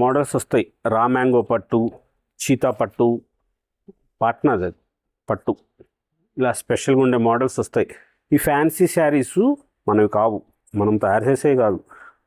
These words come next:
ఇవి వేరువేరు చోట్లవి. జైపూరు,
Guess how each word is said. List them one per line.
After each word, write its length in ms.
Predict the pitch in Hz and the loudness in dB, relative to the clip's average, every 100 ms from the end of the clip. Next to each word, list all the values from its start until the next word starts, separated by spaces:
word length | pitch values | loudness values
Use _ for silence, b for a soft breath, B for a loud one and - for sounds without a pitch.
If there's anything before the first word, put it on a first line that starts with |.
| _ - | _ 0
ఇవి 260 | 107 110 104 92 - 104 | 2 4 2 0 -4 -2
వేరువేరు 360 | 110 113 113 98 | 2 2 0 0
చోట్లవి. 420 | 120 - 120 98 - _ - 101 | -2 0 0 0 -6 _ -6 -2
జైపూరు, 500 | 113 107 120 113 | 0 0 0 2